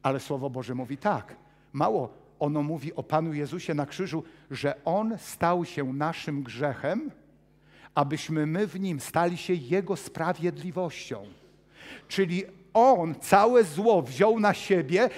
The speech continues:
abyśmy my doświadczyli całego dobra, które jest w Nim. Nowe stworzenie, stare przeminęło.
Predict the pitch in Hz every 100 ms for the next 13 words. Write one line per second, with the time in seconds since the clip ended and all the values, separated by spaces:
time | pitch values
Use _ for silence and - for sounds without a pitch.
0 | - - 165 175 - 180 185 180 233 269
1 | 208 269 - 143 175 - 180 160 - 254
2 | 202 208 - 175 196 214 180 185 143 139
3 | 147 - - - 135 139 131 139 151 117
4 | - _ _ _ _ _ _ _ _ _
5 | _ _ _ 139 143 143 - - 165 202
6 | 214 147 113 - - _ - - 147 139
7 | 135 - 139 175 226 208 127 -